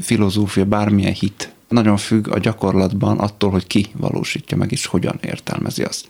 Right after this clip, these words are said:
Mindegyiket lehet úgy is értelmezni, hogy az előre visz, és akkor abból valami fajta növekedés, most ne gazdasági növekedésre gondoljunk, hanem lelki értelemben vett, vagy akár szellemi növekedés következik, és mindegyikből lehet egy nagyon megnyomorító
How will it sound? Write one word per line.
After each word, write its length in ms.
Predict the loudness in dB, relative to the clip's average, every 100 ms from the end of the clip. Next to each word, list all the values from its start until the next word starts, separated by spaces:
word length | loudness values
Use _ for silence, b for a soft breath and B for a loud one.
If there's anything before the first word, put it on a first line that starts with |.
| B B
Mindegyiket 560 | 0 2 4 0 -2 -2
lehet 360 | -2 -2 -6 -10
úgy 260 | -2 0 2
is 220 | 0 0
értelmezni, 720 | 0 -2 0 0 0 0 -2
hogy 180 | 0 0
az 280 | 0 -2 -8 _ -2
előre 400 | 0 4 2 2
visz, 260 | 0 -2
és 140 | -2 -4
akkor 220 | -4 -2
abból 280 | 0 0 0
valami 300 | 0 0 -2
fajta 500 | -2 -4 0 -2 0
növekedés, 840 | 0 2 2 -2 0 2 2 0 -4
most 380 | -2 -2 -4 -10 -4
ne 200 | 0 0 0
gazdasági 500 | -2 0 0 2 2
növekedésre 580 | 2 2 0 0 -2
gondoljunk, 400 | 0 0 2 0
hanem 200 | 0 0
lelki 320 | 2 0 -2 -4
értelemben 560 | -2 -2 0 2 2
vett, 260 | 0 -4 -10 B B
vagy 140 | -2
akár 200 | -2 -4
szellemi 400 | 0 0 2 2
növekedés 500 | 2 2 0 0 0
következik, 580 | 0 0 0 0 0 -2 B B
és 120 | 0
mindegyikből 540 | 4 4 4 2 2 2
lehet 220 | 2 0
egy 80 | 2
nagyon 220 | 2 2
megnyomorító 800 | 0 0 -2 -2 -6 -8 -14